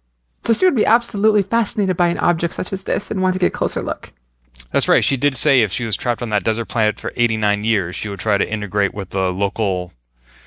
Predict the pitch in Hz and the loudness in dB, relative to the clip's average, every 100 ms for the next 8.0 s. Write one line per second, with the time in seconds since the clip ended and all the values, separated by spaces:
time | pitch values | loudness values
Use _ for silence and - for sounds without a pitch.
0 | - - _ _ - 123 104 92 87 80 | -20 -20 _ _ -2 -2 -2 -4 -6 -6
1 | 85 - - - - - - - - - | -12 -16 -16 -18 -14 -6 -4 -4 -8 -20
2 | _ - 104 - 82 87 - - _ _ | _ -4 -2 0 -2 -4 -14 -20 _ _
3 | _ - 113 98 _ - - - 131 127 | _ -8 -6 -8 _ -18 -12 -4 -2 0
4 | 165 196 180 165 143 131 131 123 123 - | 2 0 -2 -2 0 2 0 0 0 0
5 | 120 107 101 107 - _ - - _ _ | 2 2 2 0 -8 _ -8 -8 _ _
6 | _ - 139 - 113 104 104 104 120 - | _ -2 -2 -2 -4 -4 -6 -6 -8 -6
7 | 226 233 110 85 _ _ - 381 359 | -2 0 -2 -4 _ _ -2 0 2